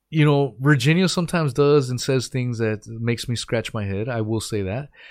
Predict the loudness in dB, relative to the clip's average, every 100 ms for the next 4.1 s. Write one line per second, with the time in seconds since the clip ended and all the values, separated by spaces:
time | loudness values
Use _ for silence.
0 | -14 0 4 4 2 0 2 2 2 2
1 | 2 2 0 -2 -2 0 0 0 -2 -8
2 | _ _ _ _ -4 -4 -4 -8 -14 -20
3 | _ 0 2 2 2 0 0 -2 -4 -6